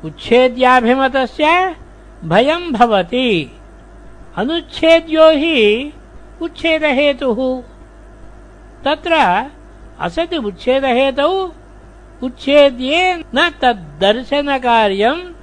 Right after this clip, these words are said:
भयं युक्तम्। सर्वं च जगद्भयवत् दृश्यते।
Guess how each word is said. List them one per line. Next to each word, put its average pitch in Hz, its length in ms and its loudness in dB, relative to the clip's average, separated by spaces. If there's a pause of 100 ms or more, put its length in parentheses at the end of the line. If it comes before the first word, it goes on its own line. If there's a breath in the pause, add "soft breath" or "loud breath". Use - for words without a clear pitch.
(480)
भयं 233 500 0
युक्तम्। 208 720 -2 (1300)
सर्वं 320 420 -2
च - 20 -12 (180)
जगद्भयवत् 277 920 0
दृश्यते। 262 1000 -2